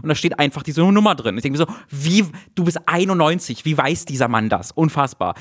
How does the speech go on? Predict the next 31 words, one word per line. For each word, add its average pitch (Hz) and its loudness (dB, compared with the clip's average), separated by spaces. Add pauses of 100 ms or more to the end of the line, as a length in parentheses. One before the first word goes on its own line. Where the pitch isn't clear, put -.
(120)
Aber 135 2
der 165 2
saß 185 2
dann 180 0
an, 156 -2
am, 139 0
auf 139 0
dem 143 -2
Bürgersteig 175 0
mit 156 -8
meiner 156 0
Oma 165 0 (240)
auf 139 0
so 143 -4
Pla-, 131 -2
auf 139 -4
so 139 -2
Stühlen, 208 2 (280)
äh, 147 2
an, 147 2
am, 139 -4
und 135 -6
hat 147 -6
halt 147 0
dem, 135 -4
dem, 131 -6
dem 127 -2
Zug - -4
durch, 185 0
äh, 160 -4
zugeguckt, 185 0